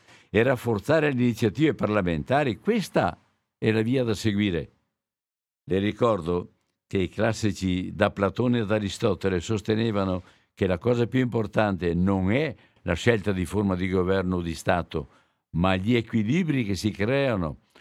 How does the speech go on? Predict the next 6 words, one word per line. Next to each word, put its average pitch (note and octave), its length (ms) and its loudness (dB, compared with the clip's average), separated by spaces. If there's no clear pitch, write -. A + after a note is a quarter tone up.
altrimenti G#2+ 880 0
c'è D#3 200 0
il G2+ 200 0
rischio C3+ 340 -2
di A#2+ 180 2
degenerazione. F#2+ 1000 0